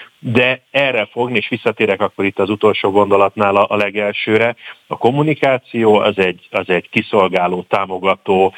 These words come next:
tudomány vagy eszköz, ö, és, ö, és abból tud főzni, amit, amit munícióként kap. Muníció alatt most nem a pénzt, hanem a, az ideológiát, a szellemi, ö, az intellektuális erőt értem.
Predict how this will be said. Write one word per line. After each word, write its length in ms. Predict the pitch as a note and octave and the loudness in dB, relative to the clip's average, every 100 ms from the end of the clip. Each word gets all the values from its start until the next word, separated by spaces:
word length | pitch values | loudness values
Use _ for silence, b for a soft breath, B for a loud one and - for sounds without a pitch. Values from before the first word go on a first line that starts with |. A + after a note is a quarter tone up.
| B B B | B B B
tudomány 540 | - A2 G#2 G2+ G2 F#2+ | -2 2 2 2 -2 -2
vagy 180 | F#2+ F#2+ | -4 -2
eszköz, 600 | G#2 G#2+ - B2+ C3 C3+ - - | -4 -4 -4 0 2 0 -8 -4
ö, 360 | A2 G2+ G2+ G#2+ - | 0 0 0 -2 -2
és, 400 | A#2+ G#2 G2+ - - | -2 2 0 0 -2
ö, 300 | G#2+ G2+ G2+ G2+ | 0 0 0 -4
és 520 | A2 G2+ G2 G2+ - - | -2 2 2 0 -4 -2
abból 420 | A#2+ G#2+ F#2+ F#2+ | 0 0 0 0
tud 160 | G2 - | -2 -4
főzni, 440 | G#2+ G2+ F2+ F#2+ | 0 0 0 -2
amit, 320 | F#2 F#2+ F#2 | 0 -2 -2
amit 260 | G#2+ F#2 - | -2 -2 0
munícióként 760 | G#2+ G2+ F2 - F#2 - F2+ | 2 2 0 0 0 0 -4
kap. 220 | - B2 - B B B | 0 0 0 B B B
Muníció 480 | B2 B2+ A#2 - G#2 | 2 4 2 2 2
alatt 260 | G2 - | 2 -2
most 200 | G2 - | -10 -4
nem 140 | F#2+ F2+ | -2 0
a 120 | F2 - | -2 0
pénzt, 300 | G2 F#2+ - | 0 0 -2
hanem 320 | F#2+ F#2 F#2 | -2 0 2
a, 200 | F#2 F#2+ F#2 | 2 2 -2
az 160 | G2+ | -2
ideológiát, 720 | G2+ F#2+ F#2 F2+ F2+ F#2 F2+ F#2+ | 2 2 4 2 2 2 2 -2
a 120 | - | -2
szellemi, 560 | G2 F#2 F#2 F#2 F#2+ F#2+ B B B B | 0 2 2 0 0 -2 B B B B
ö, 300 | F2+ F2 E2+ | 0 0 -2
az 140 | F#2 | -2
intellektuális 1080 | A2+ G#2 G#2 F#2+ - F#2+ F2+ E2+ F2+ - - | -2 0 0 -2 -6 -2 0 0 0 -2 0
erőt 400 | F#2+ F2+ F2 - | 0 0 -2 -2
értem. 460 | F2+ F2 G2 D#2 | -2 -2 -8 -8